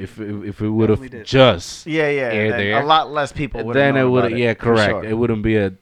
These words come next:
Speaker 1: that big of a deal. Trust me. And, and, and going back to that, if you think about it, bro, there's even Disney, like, with M-, M-, Mickey Mouse and all that, bro. Like, there's subliminal messages
Speaker 3: Right.
Speaker 1: on all those car-,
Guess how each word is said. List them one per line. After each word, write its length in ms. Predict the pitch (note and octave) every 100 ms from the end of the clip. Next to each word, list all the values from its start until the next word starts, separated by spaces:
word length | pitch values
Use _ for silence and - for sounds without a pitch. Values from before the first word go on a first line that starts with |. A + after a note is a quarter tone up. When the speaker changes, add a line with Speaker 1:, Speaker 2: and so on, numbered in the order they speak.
| -
Speaker 1:
that 240 | G#2+ G2+
big 180 | F#2 G2
of 120 | F#2+
a 40 | F2
deal. 360 | E2+ E2 C#2 - _ -
Trust 380 | - G2 -
me. 140 | E2+ B1+ - - - -
And, 260 | A2+ A2+
and, 260 | A#2 A#2 A2+
and 560 | G2+ A#2 G#2+ - A#2 G#2+
going 300 | A#2 B2+ B2+
back 220 | C3+ B2+
to 120 | A#2+
that, 280 | G#2+ B2 G2
if 160 | F#2+ G#2+
you 80 |
think 300 | A2 A2 C3 A2+
about 300 | F2 E2+ E2
it, 100 | -
bro, 220 | D#2+ E2 _ _ - _ _ _ -
there's 500 | F#2 A2 C3 C3 - _
even 340 | A2 A#2+ A2 F2 _
Disney, 480 | G#2+ C3+ F2+ D2+ - _ _ _ _ _
like, 260 | F#2+ F#2+ - _ _ _ _
with 120 | F#2
M-, 180 | F2 F2+ -
M-, 140 | F#2+ _
Mickey 520 | D#2+ E2 F#2 G2+ G2+
Mouse 460 | G2+ G2 G2 G2+ F#2+
and 120 | F2+
all 160 | F#2+ G2
that, 380 | G2 G2+ - G2
bro. 260 | G2 G2+
Like, 280 | D2+ F#2 - _ _ _ _ -
there's 240 | A2 C3+
subliminal 580 | B2 F2+ F#2 G#2+ G2 F2
messages 680 | E2+ G2+ G2 C#2 - - D#3
Speaker 3:
Right. 240 | E3+ G#2
Speaker 1:
on 140 | F#2 F#2
all 220 | G2+ A2
those 220 | F#2+ F#2
car-, 300 | - E2+ E2